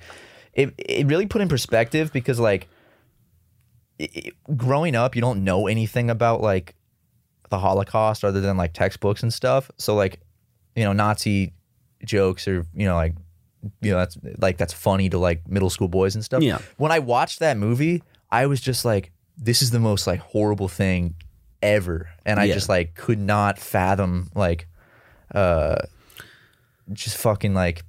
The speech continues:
Speaker 1: being back in middle school and making, like, Nazi jokes.
Speaker 2: Hiding in cupboards, crossing your fingers that
Speaker 1: It, dude, it's,
Speaker 2: the
Speaker 1: it's such
Speaker 2: Gestapo wouldn't, wouldn't show up, and then hoard all of you and your family and maybe even your neighbors, uh, onto a train that would, that would take you in, into these,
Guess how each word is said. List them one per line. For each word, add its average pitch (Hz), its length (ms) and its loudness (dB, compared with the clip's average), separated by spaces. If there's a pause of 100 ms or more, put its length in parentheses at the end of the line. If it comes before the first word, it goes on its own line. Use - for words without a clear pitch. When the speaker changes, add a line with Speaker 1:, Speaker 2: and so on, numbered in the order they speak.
Speaker 1:
being 98 200 2
back 92 260 2
in 95 80 2
middle 90 180 2
school 95 220 -2
and 92 80 2
making, 90 220 -2
like, 90 120 0
Nazi 87 400 0
jokes. 90 320 -4
Speaker 2:
Hiding 98 420 2
in 82 200 0
cupboards, 82 480 2
crossing 85 380 2
your 82 100 2
fingers 80 540 0
that 69 340 -2
Speaker 1:
It, 165 240 0
dude, 180 180 0
it's, 160 180 0
Speaker 2:
the 190 100 0
Speaker 1:
it's 101 100 0
such 95 100 0
Speaker 2:
Gestapo 90 600 2
wouldn't, 87 320 2
wouldn't 87 240 2
show 87 260 2
up, 87 220 2
and 82 220 0
then 80 280 2 (320)
hoard 113 280 0
all 104 220 2
of 92 100 -2
you 104 200 2
and 104 100 2
your 95 120 2
family 98 520 0
and 87 80 2
maybe 98 240 4
even 101 280 2
your 90 120 2
neighbors, 98 800 0
uh, 82 400 2
onto 113 340 0
a 90 60 0
train 127 580 0
that 82 160 -2
would, 80 220 -2 (500)
that 107 120 2
would 117 100 -2
take 170 340 0
you 92 300 2
in, 85 400 2
into 95 240 2
these, 90 380 2